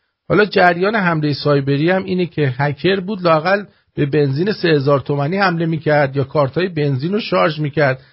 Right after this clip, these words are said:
نه اینکه سهمیهٔ سوخت پونزده هزار تومانی رو، <laughs> هزار و پونصد تومانی رو مسدود کنه و مردم آشفته نموده، یا که اگه، یا اون هکره دیوونه بوده،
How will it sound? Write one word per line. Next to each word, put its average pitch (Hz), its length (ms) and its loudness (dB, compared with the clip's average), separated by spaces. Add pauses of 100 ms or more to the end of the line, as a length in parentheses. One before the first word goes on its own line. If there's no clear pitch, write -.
(180)
نه 151 80 2
اینکه 214 240 0
سهمیهٔ 156 480 0
سوخت 160 320 -6
پونزده 143 460 0
هزار 135 220 2
تومانی 143 360 0
رو، 139 220 0 (380)
<laughs> - 400 0
هزار 143 280 4
و 127 40 -2
پونصد 139 360 0
تومانی 139 300 -2
رو 143 120 -2
مسدود 139 460 -2
کنه 143 200 -2
و 143 140 0
مردم 139 440 0
آشفته 147 580 -2
نموده، 131 460 -2 (380)
یا 147 340 4 (100)
که - 200 -4
اگه، 156 400 -2
یا 156 160 2
اون 208 140 0
هکره 160 400 0
دیوونه 196 340 -4
بوده، 156 540 0